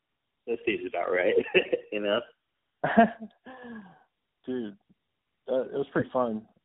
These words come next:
Speaker 2: It was, and then remember we, we had all those cans, but we didn't have a can opener.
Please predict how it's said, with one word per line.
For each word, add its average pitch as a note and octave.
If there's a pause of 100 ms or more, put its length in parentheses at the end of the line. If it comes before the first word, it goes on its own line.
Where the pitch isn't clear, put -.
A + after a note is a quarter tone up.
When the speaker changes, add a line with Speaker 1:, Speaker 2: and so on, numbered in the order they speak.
(220)
Speaker 2:
It B2
was, B2 (920)
and C3+
then C3 (480)
remember E3
we, D3+ (380)
we C3
had C#3+
all D3+
those C#3+ (140)
cans, C3
but B2+
we B2
didn't B2+
have C3
a A2+ (120)
can B2
opener. D3